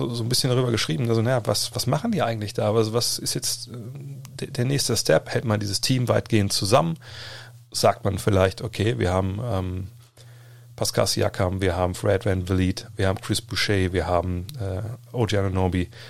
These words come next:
Ne, das ist so der, der jüngere Kern und so ein bisschen die älteren Veteranen wie Lowry und Powell.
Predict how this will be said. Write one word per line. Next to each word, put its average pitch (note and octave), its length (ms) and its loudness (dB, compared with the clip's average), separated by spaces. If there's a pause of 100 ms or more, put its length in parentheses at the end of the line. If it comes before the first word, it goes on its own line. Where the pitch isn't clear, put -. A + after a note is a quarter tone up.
(260)
Ne, G#2 100 2
das G2+ 160 2
ist A2 120 0
so G#2+ 100 2
der, F#2+ 260 6
der F#2+ 140 2
jüngere G2+ 320 4
Kern G2 360 2
und F#2+ 180 0
so G#2+ 80 -2
ein G2 140 -4
bisschen G#2+ 200 0
die G#2+ 80 2
älteren G#2 320 4
Veteranen G2 480 4
wie G2+ 40 0
Lowry F#2+ 320 6
und F2+ 120 -4
Powell. G2 320 2